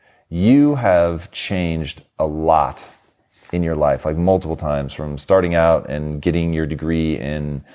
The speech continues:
um, engineering and mathematics, and then ultimately pulling the first switcheroo over into medicine,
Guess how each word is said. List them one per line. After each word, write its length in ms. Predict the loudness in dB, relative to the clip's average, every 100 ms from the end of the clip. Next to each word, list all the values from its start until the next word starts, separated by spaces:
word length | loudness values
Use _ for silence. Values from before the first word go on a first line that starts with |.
| -20 _
um, 240 | -6 -6 -4
engineering 680 | -2 0 0 0 -2 -4 -4
and 200 | -6 -6
mathematics, 720 | -8 0 4 4 2 -2 -8
and 160 | -6 -2
then 260 | -2 -4 -2
ultimately 500 | -2 -2 -4 -2 -2
pulling 520 | -4 -4 -2 -2 -4
the 100 | -6
first 360 | -4 -2 -2 -2
switcheroo 560 | -6 -4 -4 -2 -2 -2
over 300 | -2 -4 -6
into 580 | -6 -6 -4 -2 -2 -2
medicine, 720 | 0 2 0 -2 0 -2